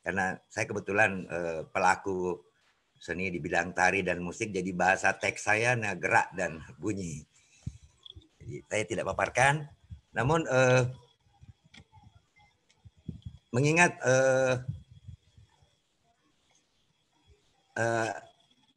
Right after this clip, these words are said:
informasi dari para sejarawan bahwa, eh, jalur rempah di Nusantara ini sekitar abad kelima belas. Itu masih, eh, menurut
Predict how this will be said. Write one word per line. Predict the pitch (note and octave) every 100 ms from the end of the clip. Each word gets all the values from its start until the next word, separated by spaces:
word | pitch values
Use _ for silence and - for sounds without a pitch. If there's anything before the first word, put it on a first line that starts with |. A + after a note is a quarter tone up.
| _
informasi | C3 C3+ C3 C3+ C3 B2 B2 C3+
dari | A#2 A2 G#2+ G#2 G#2 G2
para | - - G#2+
sejarawan | G#2 A#2 G#2+ G#2 G2 A2+ A#2
bahwa, | F#2+ F#2+ F#2+ F#2 F2
eh, | F#2 F2+ F2+ F2 E2+ - - - - - - - _ _ _ _ _ - _ - - _ _
jalur | G#2+ B2 B2
rempah | B2 C3
di | C3+ B2
Nusantara | B2 A#2+ A2+ A2
ini | B2 C#3+
sekitar | A#2+ G2+
abad | F2+ F#2+
kelima | - F#2+ F2+ F2
belas. | F2+ F2+ - - - - - - - _ _ _ _ _ _ -
Itu | E3 E3 D#3+ D#3 D#3+ - - _ _ _ - - - _ _ _ - - - -
masih, | C3 D#3 F3 F#3+ G3 G3
eh, | - B2+ C3+ C3 C3 C3 B2+
menurut | C#3+ D3 D3 C#3+